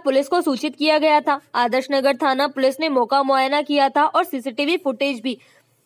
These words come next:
में संदिग्ध को चिन्हित भी किया था। मंगलवार को पुलिस ने मामले में एफआईआर दर्ज की है।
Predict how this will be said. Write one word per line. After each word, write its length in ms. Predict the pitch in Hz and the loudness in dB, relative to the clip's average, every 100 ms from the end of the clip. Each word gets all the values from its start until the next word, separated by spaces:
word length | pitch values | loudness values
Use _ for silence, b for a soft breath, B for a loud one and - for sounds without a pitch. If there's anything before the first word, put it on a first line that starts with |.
| _ _ | _ _
में 140 | 294 | -2
संदिग्ध 480 | 392 294 269 294 226 | 0 0 0 -2 -2
को 160 | 254 311 | -2 -2
चिन्हित 340 | 311 269 269 | 0 0 0
भी 200 | 233 262 | 0 0
किया 260 | 330 330 294 | 0 2 2
था। 160 | 285 269 - _ _ - | 0 -4 -6 _ _ -6
मंगलवार 520 | 247 277 294 294 330 | -2 0 2 2 2
को 120 | 427 | 2
पुलिस 340 | 453 330 339 349 | -2 0 -2 0
ने 80 | 403 | -2
मामले 420 | 311 254 254 285 | 0 0 0 0
में 120 | 370 | 2
एफआईआर 460 | 277 262 262 262 277 | 0 0 4 4 4
दर्ज 280 | 277 285 285 | 2 0 0
की 160 | 285 | 0
है। 100 | 277 | 0